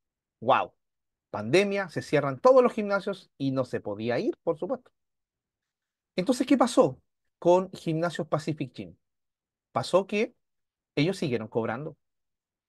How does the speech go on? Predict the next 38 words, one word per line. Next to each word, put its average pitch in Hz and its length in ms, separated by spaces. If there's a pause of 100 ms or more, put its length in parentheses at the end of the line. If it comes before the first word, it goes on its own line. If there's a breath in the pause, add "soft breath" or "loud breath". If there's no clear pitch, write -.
(500)
¿cierto? - 460 (140)
Las 113 140
personas 151 400
que 147 120
teníamos, 143 640
eh, 110 760 (920)
e-, 135 180
el 135 140
año 151 220
completo 151 480
pagado, 170 480 (160)
por 120 120
ejemplo, 123 340
con 139 160
cheques 156 540
o 139 80
con 139 180
tarjetas 131 380
de 135 120
crédito, 147 500
lo 127 100
que 143 80
fuera, 160 280 (460 loud breath)
<clears throat> - 800
con 151 180
cheques 190 260
en 175 100
mi 156 100
caso, - 360 (200)
¿cierto? 156 320
A 147 60
mí 170 100
los 180 120
cheques 202 260
me 202 80
los 190 120
cobraba 180 300
mensual. 175 380